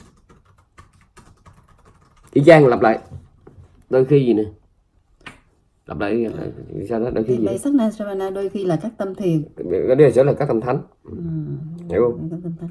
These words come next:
Speaker 2: dạ.
Speaker 1: Ừ. Mở đơn khi họ muốn an trú,
Speaker 2: Ừ.
Speaker 1: khi họ muốn an trú, thánh tâm, khi họ muốn an trú thánh tâm. Đó là, là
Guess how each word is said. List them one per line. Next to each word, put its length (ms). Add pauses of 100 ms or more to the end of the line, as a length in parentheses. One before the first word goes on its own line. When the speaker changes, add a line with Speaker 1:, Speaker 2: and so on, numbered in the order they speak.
(100)
Speaker 2:
dạ. 140 (1040)
Speaker 1:
Ừ. 80 (1080)
Mở 220
đơn 200 (160)
khi 220
họ 100
muốn 200
an 140
trú, 240 (1000)
Speaker 2:
Ừ. 60 (440)
Speaker 1:
khi 160
họ 80
muốn 140
an 140
trú, 140 (1600)
thánh 140
tâm, 160 (800)
khi 200
họ 100
muốn 220
an 160
trú 120
thánh 180
tâm. 120 (3250)
Đó 360
là, 160
là 460